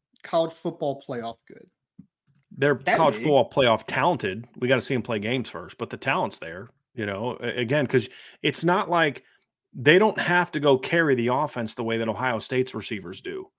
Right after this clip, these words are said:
Speaker 2: the way
Speaker 1: Right.
Speaker 2: U S C's receivers do, the way that L S U's receivers did. They don't, they're complements to the run game. Again, I'm, I'm, everyone's talking about rece-, I'm more concerned about the offensive line than I am the receivers as of, for, based on what
Speaker 1: Same.
Speaker 2: we've seen so far.
Speaker 1: Yeah.
Speaker 2: And, and so,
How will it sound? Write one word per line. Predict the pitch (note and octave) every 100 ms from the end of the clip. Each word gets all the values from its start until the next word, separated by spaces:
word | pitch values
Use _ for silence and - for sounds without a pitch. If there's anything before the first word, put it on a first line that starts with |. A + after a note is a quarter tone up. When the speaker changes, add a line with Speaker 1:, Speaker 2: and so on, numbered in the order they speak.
| _ _ _ _
Speaker 2:
the | C3+
way | C#3
Speaker 1:
Right. | C3
Speaker 2:
U | C3+
S | B2 -
C's | C#3 A2+
receivers | A2+ - G#2+ G2+ -
do, | G2+ F#2+
the |
way | A2 C3
that | C3
L | B2+ B2+
S | -
U's | C#3 A2
receivers | G#2 A2 F#2 F#2
did. | F2 C#2
They | A2+
don't, | D3 -
they're | D3
complements | D3+ - F#3+ F#3 B2 G2 E2 -
to | C3 A#2 -
the | A2
run | C#3 D3+
game. | G#2+ E2 C#2+ - _ _ _
Again, | C3 D3+ C3+
I'm, | D4+ - _ _ _ -
I'm, | D#3 A#3 D3+
everyone's | G3 D4+ -
talking | F#3 D3+
about | C3+
rece-, | -
I'm | A#2 G3
more | C4+ E3+
concerned | C3+ - C3+
about | A#2+ G#2+
the | A#2
offensive | A2 G#2+ F#2
line | G#2 D#3 A2
than | F2+
I | F2+
am | F2
the | D2
receivers | - C#3 A#2+ F#3+ -
as | A#2 G#2
of, | G#2
for, | -
based | A#2 B2+ A#2+
on | A2
what |
Speaker 1:
Same. | G#2
Speaker 2:
we've | G#2
seen | B2+
so | G#2 F2+
far. | - C#3+ - - _ _ _ _ _ _
Speaker 1:
Yeah. | A2+ E2 _ -
Speaker 2:
And, | A2+ G2+ F#2+
and | - A2 G2
so, | - G2+ F2+